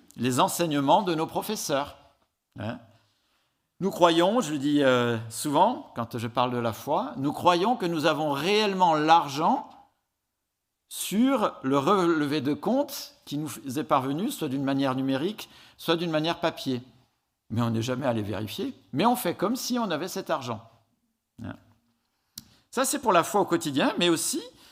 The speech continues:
la foi porte des projets de vie et des, des grandes idées.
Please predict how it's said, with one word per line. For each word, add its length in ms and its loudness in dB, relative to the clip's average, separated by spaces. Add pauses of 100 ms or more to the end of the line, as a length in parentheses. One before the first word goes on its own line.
(640)
la 220 2
foi 720 2
porte 320 0
des 160 0
projets 600 0
de 100 4
vie 420 0 (720)
et 420 0
des, 300 0
des 180 0
grandes 340 2
idées. 320 2